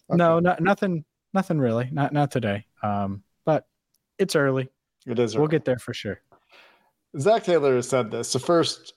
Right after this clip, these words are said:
Speaker 1: handful of practices of training camp are very, very structured,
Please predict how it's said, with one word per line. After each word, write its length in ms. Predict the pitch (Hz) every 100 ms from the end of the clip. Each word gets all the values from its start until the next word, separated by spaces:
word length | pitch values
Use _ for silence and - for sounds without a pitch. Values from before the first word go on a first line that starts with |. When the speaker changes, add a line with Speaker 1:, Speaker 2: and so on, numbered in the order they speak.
| -
Speaker 1:
handful 440 | 135 147 135 131
of 80 | 123
practices 560 | 127 123 120 107 117 107
of 80 |
training 300 | 101 120 113
camp 240 | 107 107 104
are 100 | 104
very, 420 | 101 123 120 117
very 220 | 110 104
structured, 600 | 98 - 104 - 107 101